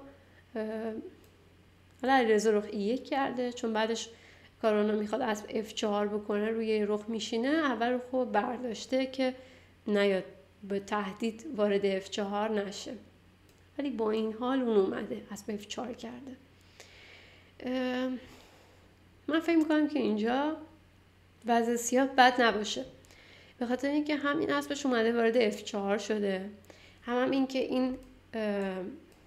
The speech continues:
تهدید این قربانی‌ها وجود داره و معمولاً خیلی خطرناک هست این قربانی‌ها و باید همش سفید حواسش باشه. علیرضا حرکت فیل سه رو کرده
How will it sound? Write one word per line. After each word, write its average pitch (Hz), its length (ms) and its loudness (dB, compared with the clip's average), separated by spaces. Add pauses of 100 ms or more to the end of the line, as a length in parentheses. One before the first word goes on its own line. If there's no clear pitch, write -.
(640)
تهدید 208 340 -2
این 240 180 4
قربانی‌ها 208 720 4
وجود 220 380 -2
داره 202 380 0 (460)
و 254 40 -2
معمولاً 269 560 2 (120)
خیلی 226 180 2
خطرناک 190 680 -4
هست 196 260 -6
این 202 100 0
قربانی‌ها 196 560 -2 (440)
و 214 40 -8
باید 247 140 -4 (100)
همش 233 260 -2
سفید 233 320 -4
حواسش 214 560 -2
باشه. - 400 -8 (1120)
علیرضا 302 340 4
حرکت 277 280 2
فیل 240 260 0
سه 247 240 0
رو 277 60 0
کرده 208 600 0